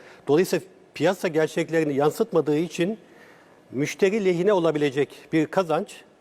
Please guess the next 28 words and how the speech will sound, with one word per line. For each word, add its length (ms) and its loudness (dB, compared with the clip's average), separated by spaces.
bir 80 -6
sebepsiz 600 -2
zenginleşme, 580 -2
Türk 200 -6
hukukuna 360 0
göre 280 0
sebepsiz 500 0
zenginleşme 640 0
teşkil 320 -2
eden 320 2
bir 140 -2
durumdur. 380 0
Dolayısıyla 520 0
biz 300 -4
ne 120 4
müşteri, 560 0
e, 80 -6
e, 380 -4
kar 280 4
veya 220 2
zararına, 640 0
e, 40 -12
mahal 340 0
vermek 300 -4
ne 140 0
de 140 -2
banka 300 -2
zararı 500 2